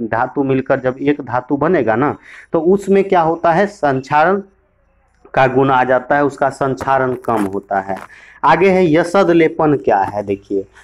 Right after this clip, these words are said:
लोहे एवं इस्पात को जंग से सुरक्षित रखने के लिए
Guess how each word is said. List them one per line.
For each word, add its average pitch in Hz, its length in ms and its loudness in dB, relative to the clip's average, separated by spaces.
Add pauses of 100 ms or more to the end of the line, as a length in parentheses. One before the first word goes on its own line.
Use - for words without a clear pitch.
(160)
लोहे 175 400 6
एवं 196 320 6
इस्पात 180 640 0
को 165 100 2
जंग 151 380 2
से 175 180 0
सुरक्षित 156 560 0
रखने 156 460 2
के 147 220 2
लिए 123 400 2